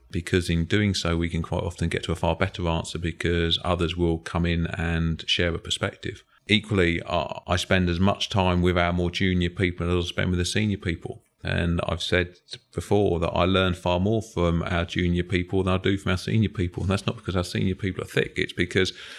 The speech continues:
w-, we've all grown up in the same sorts of organisations. Our reference points are all the same.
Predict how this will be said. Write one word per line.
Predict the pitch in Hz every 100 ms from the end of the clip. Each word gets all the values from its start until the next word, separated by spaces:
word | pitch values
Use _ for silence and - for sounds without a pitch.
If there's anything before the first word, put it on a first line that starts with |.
| -
w-, | - 87
we've | 113 107
all | 135 127 101 -
grown | 92 107 98
up | 123 -
in | 90
the | 82
same | - 95
sorts | 90 95 95
of |
organisations. | 95 90 85 92 127 127 85
Our | 87
reference | 92 127 - -
points | - 92 -
are |
all | 95 87
the |
same. | 95 127 127 - 101